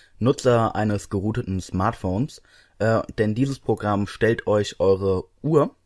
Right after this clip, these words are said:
im Smartphone, die ja immer mal wieder ein paar Sekunden nachhängen kann, unter Umständen sogar ein paar Minuten, je nachdem, wie man sie eingestellt hat, äh, nach der Atomuhr. Das Ganze funktioniert auch mit für nicht, äh,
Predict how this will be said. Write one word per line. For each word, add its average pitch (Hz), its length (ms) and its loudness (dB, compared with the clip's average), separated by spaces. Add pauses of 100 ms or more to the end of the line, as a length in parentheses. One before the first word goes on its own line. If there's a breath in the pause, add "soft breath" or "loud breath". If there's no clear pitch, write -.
(200)
im 117 100 -2
Smartphone, 110 580 -2 (320 loud breath)
die 127 120 2
ja 117 180 6
immer 120 240 2
mal 104 160 2
wieder 110 180 0
ein 95 80 -2
paar 110 200 0
Sekunden 104 380 -4
nachhängen 101 460 -2
kann, 123 320 -2 (320 loud breath)
unter 90 220 -2
Umständen 95 340 -2
sogar 90 220 -2
ein 87 100 -4
paar 92 160 -2
Minuten, 104 460 -2
je 98 100 -2
nachdem, 101 500 -2
wie 104 120 -2
man 110 180 0
sie 98 140 -2
eingestellt 101 560 -4
hat, 92 180 -8 (320 loud breath)
äh, 107 160 0
nach 120 160 0
der 139 160 0
Atomuhr. 131 540 -4 (220 soft breath)
Das 120 120 -8
Ganze 165 220 2
funktioniert 135 500 0
auch 110 300 2 (140)
mit 101 280 -4
für 101 320 -2
nicht, - 520 -2
äh, 110 280 2